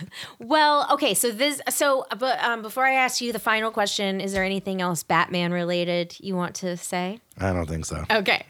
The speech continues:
Speaker 1: So, um, and if you, if you don't have anything prepared for this, that's totally fine. But I, I ask everybody, you can add a movie to the list that's not on the list.
Speaker 2: Oh, yeah.
Speaker 1: Um, do you have any, do you have one?
Speaker 2: Well, I thought about it a lot.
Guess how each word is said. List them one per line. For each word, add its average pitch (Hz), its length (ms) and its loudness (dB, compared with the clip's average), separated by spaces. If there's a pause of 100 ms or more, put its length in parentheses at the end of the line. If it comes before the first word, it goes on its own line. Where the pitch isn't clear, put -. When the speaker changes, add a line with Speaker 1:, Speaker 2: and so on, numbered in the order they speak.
(360)
Speaker 1:
So, - 160 0
um, 247 840 2
and 240 180 0
if 240 140 -2
you, 240 220 -4
if 233 200 -6
you 240 80 -6
don't 262 160 0
have 277 120 0
anything 247 380 -2
prepared 214 440 -2
for 208 100 -4
this, 196 220 -2
that's - 240 -2
totally 202 340 -2
fine. 180 320 0
But 185 140 -2
I, 208 300 0
I 208 360 2
ask 208 260 2
everybody, 208 600 -2
you 202 200 -8
can 214 280 -8
add 202 320 2
a 202 80 -4
movie 190 420 -6
to 196 120 -6
the 185 160 -4
list 175 600 -4
that's 175 260 -4
not 214 440 -4
on 175 260 -4
the 151 80 -10
list. - 640 -6 (280)
Speaker 2:
Oh, 101 260 4
yeah. 107 180 4
Speaker 1:
Um, 170 240 -6
do 185 100 -4
you 233 80 -2
have 214 180 2
any, 208 200 -4
do 180 100 -8
you 196 60 -2
have 190 240 0
one? 247 260 -4 (340)
Speaker 2:
Well, 120 260 4 (640)
I 110 160 0
thought 110 260 4
about 95 240 2
it 82 100 -4
a 85 60 -4
lot. 82 340 -6